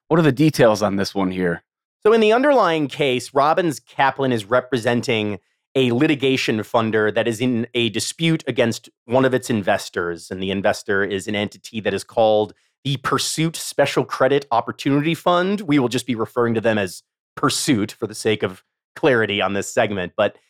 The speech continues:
Speaker 2: what you need to know is that during the course of this, this suit being filed, Pursuit's administrator, which is a, a third-party entity, shared discovery with both sides. And among that discovery dump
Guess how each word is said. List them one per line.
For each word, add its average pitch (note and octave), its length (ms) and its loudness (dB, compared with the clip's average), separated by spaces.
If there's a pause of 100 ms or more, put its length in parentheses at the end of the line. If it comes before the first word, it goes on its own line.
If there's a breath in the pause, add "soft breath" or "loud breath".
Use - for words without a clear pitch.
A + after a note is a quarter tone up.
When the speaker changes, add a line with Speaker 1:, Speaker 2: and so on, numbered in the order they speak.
(480)
Speaker 2:
what - 100 0
you A3 80 4
need C#4 120 2
to G#3+ 60 2
know F3 160 4
is D#3 100 0
that C#3+ 140 0
during A#3+ 220 2
the G#3+ 60 -2
course - 520 0 (100)
of C3+ 420 0
this, - 480 -4 (120)
this B2 180 -2
suit G#3 240 -2
being A#2+ 220 0
filed, G#2+ 540 0
Pursuit's - 640 -4
administrator, B2+ 840 0
which G#2 200 -4
is A2 120 -8
a, G#2 140 -2 (140)
a A#2 60 -6
third-party C3 680 0
entity, G#2 560 -8 (480)
shared A3+ 320 4
discovery D#3+ 500 2
with D#3+ 220 0
both A#2+ 220 2
sides. F#2 760 -2
And A#2+ 460 -2 (360)
among C#3+ 380 4
that D3 260 2
discovery B2+ 720 -2
dump G#2 460 -2